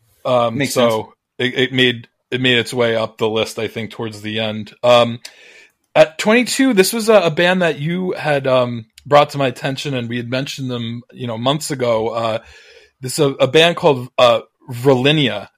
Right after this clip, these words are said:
Speaker 1: Um, they're from Montreal, Quebec. Uh, they're a symphonic power metal band. Um, they had a, this was their first full-length album. It's called The Other World. Um, I just really enjoyed this. It, it kind of, um,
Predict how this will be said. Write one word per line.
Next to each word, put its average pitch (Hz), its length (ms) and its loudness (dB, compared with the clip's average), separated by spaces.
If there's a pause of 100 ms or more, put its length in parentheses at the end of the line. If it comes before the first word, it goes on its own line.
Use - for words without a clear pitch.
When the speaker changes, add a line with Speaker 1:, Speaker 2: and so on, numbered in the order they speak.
Speaker 1:
Um, 110 420 0
they're 123 160 0
from 131 220 -2
Montreal, 131 480 2
Quebec. 127 680 -2
Uh, 117 180 0
they're 117 200 -4
a 110 100 -4
symphonic 131 540 -4
power 127 300 -2
metal 123 260 2
band. 117 540 -4 (440)
Um, 117 280 2
they 131 160 4
had 131 220 4
a, 120 160 2
this 123 220 -6
was 131 100 -6
their 123 120 2
first - 400 -2
full-length 123 460 -2
album. 117 240 2
It's 110 140 -10
called 113 280 -2
The 117 120 -4
Other 117 280 2
World. 110 560 0 (140)
Um, 107 480 -4 (840)
I - 60 -2
just 160 280 -4 (500)
really 196 300 -2
enjoyed 143 440 -2
this. 120 240 -6
It, 123 140 -8
it 123 180 -2 (1160)
kind 165 340 0
of, 147 240 -2
um, 120 520 2